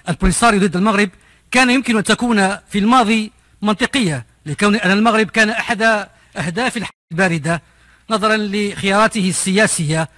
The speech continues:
وموقعه الجيوستراتيجي. هذا ال-، النزاع الباردة أفرز لنا نزاع الصحراء الذي أبقي عليه وأشعل من قبل هذا البلد الخبيث الذي كان يمثل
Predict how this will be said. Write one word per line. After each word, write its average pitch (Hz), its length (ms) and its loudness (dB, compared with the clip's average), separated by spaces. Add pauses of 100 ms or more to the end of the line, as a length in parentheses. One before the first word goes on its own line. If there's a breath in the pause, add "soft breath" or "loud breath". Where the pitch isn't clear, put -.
(220 soft breath)
وموقعه 185 640 0
الجيوستراتيجي. 160 920 -4 (380 soft breath)
هذا 190 680 0
ال-، 180 260 -2 (200)
النزاع 165 580 0 (220)
الباردة 196 440 0 (340 soft breath)
أفرز 208 280 0
لنا 202 260 4
نزاع 185 360 0
الصحراء 208 560 2 (340 soft breath)
الذي 208 600 0
أبقي 226 300 0
عليه 208 260 0
وأشعل 208 640 0 (260 soft breath)
من 196 140 2
قبل 208 300 0
هذا 208 200 2
البلد 202 240 0
الخبيث - 520 -4 (360 soft breath)
الذي 196 400 0
كان 208 460 2 (220 soft breath)
يمثل 214 420 -2